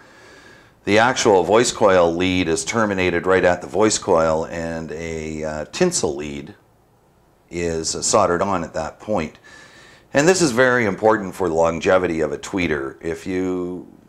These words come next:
it's quite common to just sort of take the voice coil wire and extend it out across the, the terminal plate and solder it to the,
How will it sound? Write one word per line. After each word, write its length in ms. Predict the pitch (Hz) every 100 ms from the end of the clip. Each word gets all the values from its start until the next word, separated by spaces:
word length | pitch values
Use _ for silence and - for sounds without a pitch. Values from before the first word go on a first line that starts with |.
| - -
it's 160 | 131
quite 280 | - 214 202
common 420 | - 120 117 107
to 100 | 87
just 220 | 87 98 -
sort 200 | 107 85
of 100 | -
take 240 | 113 -
the 80 | 69
voice 280 | 82 95 -
coil 380 | 101 85 78
wire 420 | 76 78 78 78 78
and 120 | 76
extend 440 | 78 - 110 90
it 120 | 80
out 180 | 78 80
across 480 | 76 - 85 80 -
the, 380 | - 73 71 65
the 80 | 71
terminal 480 | - 92 87 80 76
plate 300 | 87 76 78
and 100 | -
solder 400 | - 82 82 73
it 160 | 69
to 100 | 80
the, 280 | 71 73 71